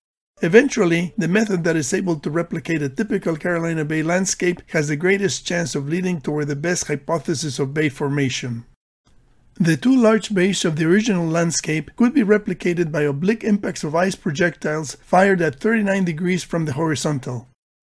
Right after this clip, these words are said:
The angle of inclination is calculated from the width-to-length ratio of the bays, which corresponds to the sine of the angle. The second impact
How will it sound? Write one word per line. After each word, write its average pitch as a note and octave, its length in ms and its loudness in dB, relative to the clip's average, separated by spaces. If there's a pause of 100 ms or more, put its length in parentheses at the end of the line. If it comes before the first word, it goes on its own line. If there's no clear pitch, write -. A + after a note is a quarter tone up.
(200)
The F3 160 2
angle A#3 280 6
of F#3 100 4
inclination D#3+ 640 0
is C#3+ 160 -4
calculated F3+ 640 0
from D3 200 -4
the C#3+ 100 -2
width-to-length F3+ 640 0
ratio E3+ 380 0
of C#3 100 0
the C#3+ 100 -4
bays, E3 460 -4
which - 220 -2
corresponds F3+ 600 0
to E3 100 -2
the C#3+ 100 -2
sine F#3+ 500 0
of C#3+ 120 -6
the E3 100 -2
angle. D3 480 -6 (960)
The F#3 160 4
second A3+ 400 4
impact F3 460 0